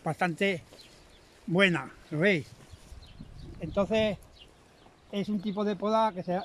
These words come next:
se llama de rejuvenecimiento. Entonces se puede hacer en cualquier frutal, ¿eh? Cualquier frutal.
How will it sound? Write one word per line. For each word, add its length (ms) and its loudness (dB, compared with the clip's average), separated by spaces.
se 100 -8
llama 240 -2
de 60 -2
rejuvenecimiento. 640 -8
Entonces 360 -6
se 80 -6
puede 160 -4
hacer 140 -4
en 60 -6
cualquier 260 -6
frutal, 280 -12
¿eh? 120 -8
Cualquier 240 -10
frutal. 280 -14